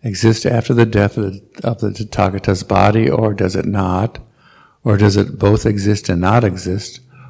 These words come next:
Or does it neither exist nor not exist? So that last four questions are an example of Indian philosophy, where they cover every base possible for questions.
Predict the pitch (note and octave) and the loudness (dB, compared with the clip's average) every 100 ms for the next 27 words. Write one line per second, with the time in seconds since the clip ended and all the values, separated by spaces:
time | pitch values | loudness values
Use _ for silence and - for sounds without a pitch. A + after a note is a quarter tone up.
0 | - - G2 G2 G2 F2+ G2+ B2+ B2 G2+ | -8 -4 0 0 0 -2 2 6 6 6
1 | F#2+ G2+ G#2+ - F2+ F2+ F2 F2 F2 F2 | 2 0 -2 -4 -2 -2 -2 -4 -6 -6
2 | F2 - - - - - - - - - | -6 -6 -8 -18 -20 -20 -20 -20 -20 -20
3 | - - - - A2 G2 G2 F#2 G2 G2+ | -20 -20 -20 -2 2 2 2 0 0 -2
4 | - - _ _ - F#2+ F#2+ - G2 - | -8 -18 _ _ -4 -4 -2 -2 -2 -2
5 | G2 F#2+ F2+ F2 F2 F2+ F2+ F#2+ F#2 - | -2 0 2 2 0 -2 0 2 2 -2
6 | F2+ F2+ F#2+ F#2+ F#2 E2+ - F2 F2 - | -4 -4 -6 -6 -6 -6 -4 -4 -4 -6
7 | - - F#2 F2 - _ _ _ _ _ | -10 -8 -8 -8 -12 _ _ _ _ _
8 | _ _ _ G2+ F#2+ G2 - G#2 F#2+ F#2+ | _ _ _ -6 -2 -2 -2 -2 0 0
9 | G2+ F#2+ F2+ F#2 G2 - - - - - | 0 -2 -2 -2 -2 -10 -14 -14 -2 2
10 | G2+ F#2 - F2 F2 E2 - - - - | 2 0 -2 -4 -4 -6 -8 -8 -6 -6
11 | - - - G#2+ - | -8 -10 -10 -10 -16